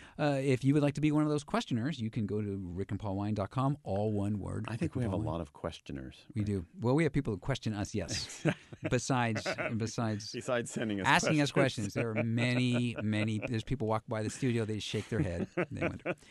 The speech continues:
Speaker 1: Um, uh, we have a question. This is also, uh, in connection to our show, uh, we did on, on summer, uh, a week or so ago.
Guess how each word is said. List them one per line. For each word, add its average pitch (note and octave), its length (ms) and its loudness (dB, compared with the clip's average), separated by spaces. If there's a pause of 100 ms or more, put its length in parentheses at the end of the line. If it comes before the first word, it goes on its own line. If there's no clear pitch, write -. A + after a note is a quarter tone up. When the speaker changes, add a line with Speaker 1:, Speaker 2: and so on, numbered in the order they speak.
(360)
Speaker 1:
Um, F#2+ 240 -4 (480)
uh, B2+ 200 -4
we F3 120 4
have C4 100 2
a C4 60 -4
question. B3+ 380 0
This A#3+ 140 2
is A3 120 0
also, G#3 520 2
uh, D#3 280 0
in D#3 180 0
connection F3 420 0
to D#3 220 0
our C#3 140 0
show, B2+ 600 2
uh, A#2 140 -2
we B2+ 100 0
did C3 140 0
on, A#2 180 -4
on A#2 140 -4
summer, A2+ 540 -2
uh, G2 280 -4 (440)
a - 40 -10
week G#2+ 180 -2
or - 40 -10
so A2 160 -6
ago. A#2+ 260 -4